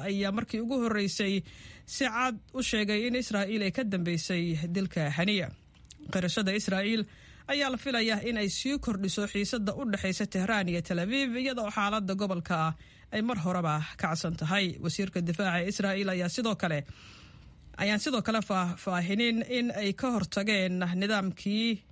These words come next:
raalli ahaada. Wasiirka difaaca Israa'iil ayaa sidoo kale ku faanay in ay ka hortageen nidaamkii Asad ee Suuriya, isaga oo ku hanjabay in Israa'iil ay sii wadi doonto weerarada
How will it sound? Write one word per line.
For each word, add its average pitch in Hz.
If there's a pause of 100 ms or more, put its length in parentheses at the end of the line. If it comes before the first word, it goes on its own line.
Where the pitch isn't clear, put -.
(680)
raalli 196
ahaada. 180 (600)
Wasiirka 269
difaaca 220
Israa'iil 226
ayaa 208
sidoo 214
kale 208
ku 240
faanay 202 (200)
in 247
ay 202
ka 302
hortageen 202 (120)
nidaamkii 190
Asad 240
ee 214
Suuriya, 226 (500)
isaga 302
oo 247
ku 311
hanjabay 214 (160)
in 269
Israa'iil 220
ay 190
sii 240
wadi 254
doonto 185 (200)
weerarada 190